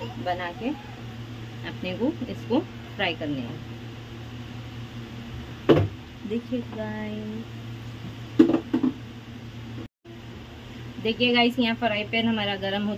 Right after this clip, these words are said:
चुका है और यहाँ हमारे चपली, चपली कबाब देखिए, अभी ये डाल दूँगी।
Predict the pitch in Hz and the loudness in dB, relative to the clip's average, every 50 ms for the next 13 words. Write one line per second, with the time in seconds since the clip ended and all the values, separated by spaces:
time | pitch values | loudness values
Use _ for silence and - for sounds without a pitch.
0 | - - 233 233 220 214 214 220 220 226 226 233 - - - - - - - - | -2 -2 -2 2 2 4 4 4 4 4 4 4 2 0 -8 -10 -10 -10 -10 -10
1 | - - - - - - - - - - - - - 170 180 185 185 185 190 190 | -10 -10 -8 -8 -8 -8 -8 -8 -8 -8 -8 -6 -6 -4 -2 -2 -2 0 0 0
2 | 196 190 180 180 180 180 - - - - 196 - - 220 202 196 - - - - | 0 0 -2 -2 -4 -6 -6 -6 -4 -4 -4 -4 -4 -4 -4 -4 -6 -8 -10 -10
3 | - - - - - - - 214 190 - - - 226 220 233 - - 214 175 - | -10 -10 -10 -8 -6 -2 0 0 0 -2 -2 -2 0 0 0 0 0 0 0 0
4 | 180 180 175 190 214 240 - - - - - - - - - - - - - - | 0 2 2 4 2 2 0 -4 -10 -10 -10 -10 -10 -10 -10 -10 -10 -10 -10 -10
5 | - - - - - - - - - 165 156 139 123 - - 147 - 120 - - | -10 -10 -10 -10 -10 -10 -10 -8 -6 -6 -6 -6 -6 -8 -8 -8 -8 -8 -8 -8
6 | - - - - - - - - 120 - - - 123 - 120 117 117 117 - - | -10 -10 -12 -12 -12 -12 -10 -10 -10 -10 -10 -10 -12 -12 -10 -10 -10 -10 -10 -12
7 | - - - 120 127 - 180 175 180 175 170 170 180 170 165 170 170 170 175 185 | -12 -12 -10 -8 -8 -6 -4 -4 -4 -4 -4 -4 -4 -2 -2 -2 -2 -2 -2 2
8 | 196 | 2